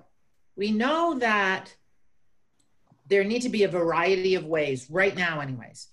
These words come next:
where we're providing supports and services in, in a child's education. Even if a school, that's the ultimate goal, right? That we know, everyone knows what, that for kids to be physically in person, that's the best way to get their education. Or that's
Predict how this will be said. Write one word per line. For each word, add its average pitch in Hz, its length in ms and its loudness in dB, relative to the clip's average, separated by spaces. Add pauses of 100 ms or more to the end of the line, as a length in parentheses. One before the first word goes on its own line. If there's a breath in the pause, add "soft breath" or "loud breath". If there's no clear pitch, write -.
(120)
where 180 120 2
we're 190 120 4
providing 175 560 2
supports 156 440 -6
and 147 80 -8
services 139 520 -8
in, 160 160 -2
in 190 140 0
a 170 60 -2
child's 170 360 -2
education. 151 600 -6 (2000)
Even 262 320 2
if 254 140 0
a 226 80 2
school, 214 640 0
that's 196 280 0
the 196 140 -2
ultimate 175 380 -2
goal, 143 240 0
right? 139 260 -2
That 165 80 -8
we 202 140 -2
know, 226 380 0
everyone 220 360 -2
knows 170 260 -4
what, - 280 -8
that 160 340 -2 (180)
for 185 120 -4
kids 240 300 -6
to 196 100 -8
be 170 400 -4
physically 165 420 -6
in 151 140 -8
person, 151 280 -8
that's 143 220 -8
the 156 60 -10
best 135 260 -8
way 143 100 -6
to 135 60 -6
get 135 220 -8
their 139 160 -10
education. 127 580 -12 (340)
Or 151 80 -4
that's 160 300 0